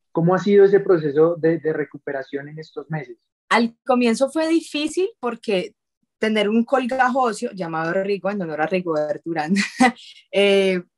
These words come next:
Speaker 2: no era cómodo. Imagínate tener como, como un, como un pedacito de coco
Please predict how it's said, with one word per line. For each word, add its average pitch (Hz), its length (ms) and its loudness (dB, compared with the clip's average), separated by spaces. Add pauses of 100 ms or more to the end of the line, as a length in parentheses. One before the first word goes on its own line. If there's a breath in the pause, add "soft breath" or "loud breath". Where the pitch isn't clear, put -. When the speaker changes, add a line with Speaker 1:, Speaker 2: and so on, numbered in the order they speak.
Speaker 2:
no 214 300 0
era 233 220 0
cómodo. 233 540 -4 (240)
Imagínate 196 460 -2
tener 185 460 -4
como, 202 360 -4
como 190 200 -4
un, 175 120 -4
como 190 240 -2
un 180 100 -4
pedacito 202 420 0
de 240 100 -2
coco 202 460 -4